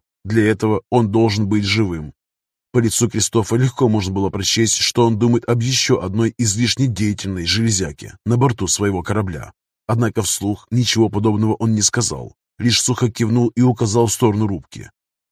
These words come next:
«Устанавливай связь. С этим вы справитесь без меня. Частота уже в системе вашего ии. Мне нужно возвращаться к работе». Андроид сделал шаг по направлению к лестнице.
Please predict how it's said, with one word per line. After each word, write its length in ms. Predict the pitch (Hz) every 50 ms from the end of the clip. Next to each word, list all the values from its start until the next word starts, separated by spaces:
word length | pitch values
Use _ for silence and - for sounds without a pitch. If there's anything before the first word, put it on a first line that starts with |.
| _ _ _
«Устанавливай 800 | - 98 101 - - 131 123 123 127 123 113 107 107 104 104 101
связь. 480 | - - 95 85 73 - - - - - _ _ _ _ _ _ _ _ _ _
С 160 | - - -
этим 340 | 117 107 101 - 113 113 - -
вы 180 | 92 101 110
справитесь 540 | 107 - - 113 113 117 113 - 110 113 104
без 180 | 104 113 104 104
меня. 380 | 120 117 101 85 78 69 - _ _ _ _ _
Частота 500 | - - 117 113 - 120 113 - - 113 -
уже 260 | - 117 98 110 113
в 60 | 101
системе 480 | - - 107 - - - 120 117 120 107
вашего 360 | 101 104 98 - - 110 110
ии. 440 | 90 107 110 95 95 90 82 80 90 _ _ _ _ -
Мне 320 | 110 113 113 113 113 107 80
нужно 300 | 110 123 120 107 117 117
возвращаться 600 | 113 101 98 113 101 - - 120 113 - - 113
к 80 | - -
работе». 500 | 113 98 87 90 82 - - 71 67 - _ _ _ _ _
Андроид 360 | - 117 117 120 127 131 120
сделал 280 | 104 95 107 120 113 107
шаг 240 | 98 - 117 113 -
по 80 | 117
направлению 460 | 110 107 95 107 110 113 110 107 107 95
к 80 | -
лестнице. 520 | 82 73 - - 76 69 - - - -